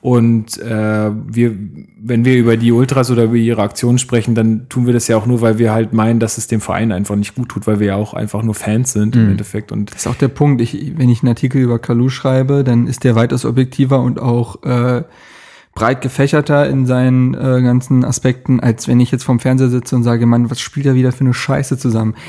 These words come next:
Speaker 3: Es gibt ja auch beide Seiten. Also ich kann ja genauso gut, äh, auch mal plump sein als Fan, aber wie man's dann dem Verein quasi öffentlich rüberbringt, ist dann die andere Sache.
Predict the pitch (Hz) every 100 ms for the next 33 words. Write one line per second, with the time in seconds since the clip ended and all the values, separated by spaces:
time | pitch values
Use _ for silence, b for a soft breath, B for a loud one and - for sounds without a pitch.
0 | 151 120 143 123 120 131 127 123 113 110
1 | 113 - 113 110 113 113 117 - 117 117
2 | 113 123 120 117 117 - 117 117 117 -
3 | 135 139 - 143 113 110 - 113 120 110
4 | 107 110 113 b b b b b b b
5 | b 131 131 127 127 127 - 104 120 120
6 | 123 113 120 117 123 113 123 117 117 113
7 | 120 131 120 165 - - - 123 123 120
8 | 147